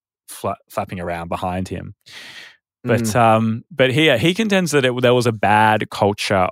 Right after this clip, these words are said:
Speaker 1: of, um, uh, well, and to him it wasn't even necessarily bad, but there was a culture of bringing documents home at the time. And I, I have been pointed to by journalists who were sympathetic with George to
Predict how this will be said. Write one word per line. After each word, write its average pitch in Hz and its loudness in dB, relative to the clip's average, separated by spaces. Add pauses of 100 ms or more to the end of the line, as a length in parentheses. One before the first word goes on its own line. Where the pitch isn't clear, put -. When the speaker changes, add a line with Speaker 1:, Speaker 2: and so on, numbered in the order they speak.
Speaker 1:
of, 92 0
um, 87 -8 (400)
uh, 87 -2
well, 104 -4
and 98 -6
to 120 -4
him 120 0
it 104 -2
wasn't 101 -2
even 95 -6
necessarily 90 -4
bad, 110 2
but 101 -2
there 104 -2
was 98 0
a 95 -2
culture 107 -2
of 85 -6
bringing 87 -6
documents 85 -8
home 92 -4
at 90 -8
the 95 -10
time. 87 -8
And 90 -6
I, 90 -8 (400)
I 101 0
have 113 0 (200)
been 107 0
pointed 117 0
to 95 -4 (180)
by 90 -2
journalists 92 -4
who 92 -6
were 85 -6
sympathetic 95 -6
with 92 -10
George 80 -8
to 82 -8